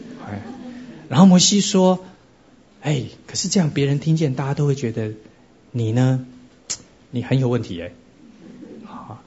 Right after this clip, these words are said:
你没有能力把这一群百姓带进去，然后又怕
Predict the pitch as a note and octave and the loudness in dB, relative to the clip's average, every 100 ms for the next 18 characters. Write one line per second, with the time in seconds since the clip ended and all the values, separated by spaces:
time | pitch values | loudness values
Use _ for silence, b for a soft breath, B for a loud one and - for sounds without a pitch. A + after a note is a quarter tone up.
0 | b b - C3 B2 A#2+ G#2+ - A#2+ B2 | b b -10 -2 0 0 -2 -4 2 6
1 | G3 D#3 A#2+ A#2+ A#2 A#2+ D3 G3 A#2+ - | 6 6 4 -2 -2 0 0 0 -2 -8
2 | G#2+ - D3 - B2+ B2 G#2+ G#2 - D#3+ | -6 -2 -2 -2 -4 -4 -6 -4 -2 -2
3 | B2 B - E3 C3+ D3 C#3 - B2+ B | -4 B -4 0 2 2 0 0 -2 B
4 | B - G3 A#3 G#3+ - - - G#3 D3+ | B 2 6 8 8 6 -2 0 2 2
5 | - | -2